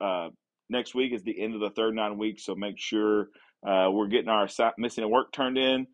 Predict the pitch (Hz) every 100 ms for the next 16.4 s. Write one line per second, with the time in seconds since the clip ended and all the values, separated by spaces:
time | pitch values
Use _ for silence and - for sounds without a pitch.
0 | _ _ _ - 92 90 71 95 101 107
1 | 101 110 107 107 104 113 107 110 101 95
2 | - 101 - 107 101 104 107 98 101 95
3 | 101 - 101 98 98 87 95 92 92 85
4 | _ _ _ _ _ _ _ _ _ _
5 | - 120 120 120 120 127 123 113 117 117
6 | - 120 156 - 110 98 104 107 98 120
7 | 107 107 110 107 110 107 95 107 110 95
8 | - - 113 110 95 95 - 117 117 117
9 | - 117 110 120 107 107 110 110 - 104
10 | 104 104 110 107 101 101 95 98 104 110
11 | - 113 110 - - - 101 90 - 113
12 | 113 104 107 101 110 117 123 117 - _
13 | - _ 107 110 117 110 117 131 - -
14 | 127 123 117 120 - 107 101 92 - 113
15 | 113 110 113 113 - 104 90 120 113 107
16 | 110 - 110 -